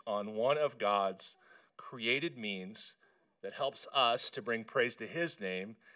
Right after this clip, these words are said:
and distinguish ourselves as Christians in a positive way.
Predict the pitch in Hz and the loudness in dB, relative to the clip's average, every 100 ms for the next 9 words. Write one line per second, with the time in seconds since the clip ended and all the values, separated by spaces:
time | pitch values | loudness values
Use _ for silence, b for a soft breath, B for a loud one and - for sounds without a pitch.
0 | b 117 113 113 - - 175 220 147 107 | b -6 -4 -2 -4 0 2 2 2 0
1 | 107 - 110 110 117 104 101 110 - 110 | 0 0 0 2 2 2 2 -2 -4 -2
2 | 98 - 147 - 104 98 98 - 104 101 | -2 0 0 0 -4 -4 -6 -6 -4 -4
3 | - 107 110 110 104 95 92 87 | 2 4 4 0 -4 -2 -2 -2